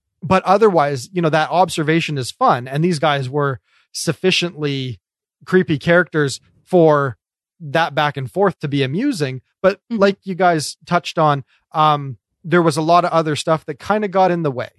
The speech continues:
Speaker 1: like, like the host. And, uh, I think, Catherine, your, your point is, is excellent, that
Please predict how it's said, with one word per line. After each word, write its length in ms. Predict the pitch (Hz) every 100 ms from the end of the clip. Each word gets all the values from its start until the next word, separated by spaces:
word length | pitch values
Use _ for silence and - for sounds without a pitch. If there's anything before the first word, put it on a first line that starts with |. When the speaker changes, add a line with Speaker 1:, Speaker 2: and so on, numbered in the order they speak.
| _
Speaker 1:
like, 260 | - 139 131 _ _
like 240 | 180 170 -
the 100 | 151
host. 440 | 143 135 - - -
And, 480 | 147 147 139 135 - _ _ _ -
uh, 400 | 143 135 131 131 - _ -
I 80 | 160
think, 180 | 175 156
Catherine, 320 | 156 139 139
your, 200 | 139 139
your 140 | 135 135
point 320 | 151 139 131
is, 280 | 120 - -
is 160 | 143 123
excellent, 480 | 175 - 151 131 113
that 240 | 143 135